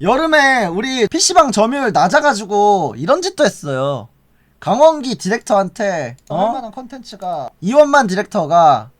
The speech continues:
Speaker 1: "당신들 점유율 높으시네요. 팔 점 팔삼 부럽습니다.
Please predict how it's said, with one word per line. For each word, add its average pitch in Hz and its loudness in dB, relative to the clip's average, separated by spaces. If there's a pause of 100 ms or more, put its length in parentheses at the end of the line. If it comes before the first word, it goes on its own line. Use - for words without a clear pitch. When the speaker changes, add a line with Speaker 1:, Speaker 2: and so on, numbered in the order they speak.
(440)
Speaker 1:
"당신들 226 0
점유율 220 -2
높으시네요. 170 -4
팔 320 -10
점 233 -4
팔삼 196 -2
부럽습니다. 151 0